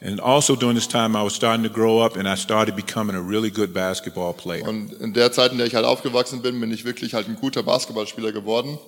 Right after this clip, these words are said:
Speaker 1: And again, you have to remember, I was using this negative energy to drive me till, till basketball became my God.
Speaker 2: Ihr müsst wirklich auch daran erinnern, ich habe diese neg-, negative, äh,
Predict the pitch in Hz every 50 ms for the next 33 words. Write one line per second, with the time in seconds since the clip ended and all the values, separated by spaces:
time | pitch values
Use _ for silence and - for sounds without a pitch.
0 | - - - 92 90 87 95 110 110 101 95 95 95 107 107 101 - 113 107 107
1 | 107 110 117 117 113 104 95 90 90 92 98 101 101 101 95 110 113 110 107 101
2 | 101 98 95 87 - - 90 95 101 110 113 117 123 117 113 - - 107 110 110
3 | 104 98 82 87 87 87 82 - 82 76 76 78 92 95 92 87 85 80 - 78
4 | 73 71 - - - 87 80 - - - - - - - _ - - 90 76 92
5 | 113 131 160 160 - - 113 95 95 95 92 85 90 - - 104 95 90 87 87
6 | 85 80 - 95 95 87 82 71 - - - - - - _ _ _ _ - 104
7 | 113 123 123 127 131 131 143 139 - - 120 - - - 117 117 - 107 110 117
8 | 120 120 120 135 143 147 131 113 117 117 - - 120 - 135 123 120 123 127 127
9 | 135 135 - 131 135 127 - - 151 147 147 147 147 - - 135 127